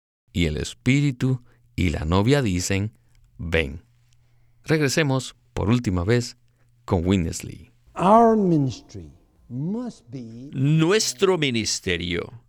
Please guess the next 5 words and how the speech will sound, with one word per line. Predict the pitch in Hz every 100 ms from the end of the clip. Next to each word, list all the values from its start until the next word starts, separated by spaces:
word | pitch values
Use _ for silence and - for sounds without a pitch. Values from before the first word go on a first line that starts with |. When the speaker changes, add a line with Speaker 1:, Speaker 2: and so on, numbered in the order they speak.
| _ _ - -
Speaker 3:
debe | 113 107 143 170 165
ser | - 151
uno | 180 135 107 107 - _
que | - 123 123
inscribe, | 131 123 - - _ - 165 151 92 87 110 -